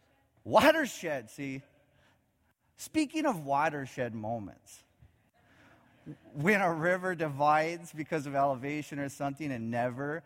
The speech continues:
is the same again. When I got married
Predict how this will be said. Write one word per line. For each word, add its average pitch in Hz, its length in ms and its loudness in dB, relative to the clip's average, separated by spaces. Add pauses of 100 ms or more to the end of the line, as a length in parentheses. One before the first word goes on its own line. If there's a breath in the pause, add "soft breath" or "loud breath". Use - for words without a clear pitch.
(140 soft breath)
is 123 160 -4
the 117 140 -8
same 120 360 -6
again. 104 520 -6 (640 soft breath)
When 139 120 0
I 185 80 4
got 185 220 0
married 120 520 -6